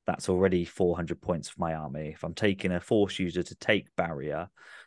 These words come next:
that's another two hundred points again. So that's six hundred points gone, and then I'm pretty much taking three naked troops. Now, I know it,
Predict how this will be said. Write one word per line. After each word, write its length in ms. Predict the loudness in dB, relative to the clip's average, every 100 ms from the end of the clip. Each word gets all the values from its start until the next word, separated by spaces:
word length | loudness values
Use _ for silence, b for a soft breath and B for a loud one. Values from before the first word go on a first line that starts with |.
| -10
that's 180 | -6 -2
another 380 | 2 4 4
two 240 | 2 2 0
hundred 240 | 0 -2
points 240 | -2 -2 -4
again. 600 | 0 0 0 -6 -8 -10 _ B B B
So 160 | -2 2
that's 200 | 2 2
six 280 | 0 0
hundred 300 | 0 2 0
points 320 | 0 0 0 -2
gone, 540 | 4 4 2 -8 -12 _ -8
and 120 | -4
then 140 | -2
I'm 140 | -2 -2
pretty 240 | 0 0
much 260 | -2 -4 -2
taking 380 | 0 0 0 -6
three 560 | -2 0 0 -2 -6 -6
naked 320 | -6 -8 -6
troops. 480 | 0 0 -2 -12 -4
Now, 180 | 2 4
I 20 |
know 200 | 6 6
it, 200 | 6 4